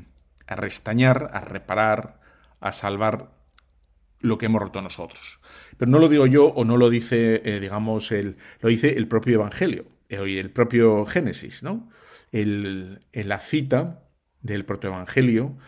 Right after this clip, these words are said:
dice, cuando, cuando Dios habla a la serpiente, ¿no? A su estirpe, ¿no? Que, que te, bueno, a la Virgen, a Eva, y,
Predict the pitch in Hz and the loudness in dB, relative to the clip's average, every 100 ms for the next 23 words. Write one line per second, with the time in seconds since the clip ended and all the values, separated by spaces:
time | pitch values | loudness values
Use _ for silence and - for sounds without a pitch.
0 | _ - 107 113 104 - _ - _ _ | _ -8 -2 0 -2 -6 _ -20 _ _
1 | 120 110 107 101 98 95 - 104 98 95 | -4 -2 0 -2 -2 -6 -10 -10 -8 -6
2 | 92 92 120 117 113 - 107 104 107 98 | -8 0 2 2 0 -6 -6 -2 -2 -2
3 | - 101 - 135 117 85 92 156 165 - | -6 -6 0 2 0 -2 -10 -10 -10 -12
4 | 98 - - 135 135 120 160 214 _ - | -12 -6 -2 0 0 -4 -4 -10 _ -20
5 | - 185 185 110 104 104 _ _ - 92 | -16 -14 -14 -12 -14 -16 _ _ -14 -14
6 | - 92 85 78 69 80 _ _ _ 76 | -12 -14 -12 -12 -16 -20 _ _ _ -16
7 | - 82 95 110 - 110 104 104 131 113 | -12 -10 -6 -6 -4 -4 -2 2 4 4
8 | 92 - 98 95 98 101 | 2 -4 -6 -6 -8 -12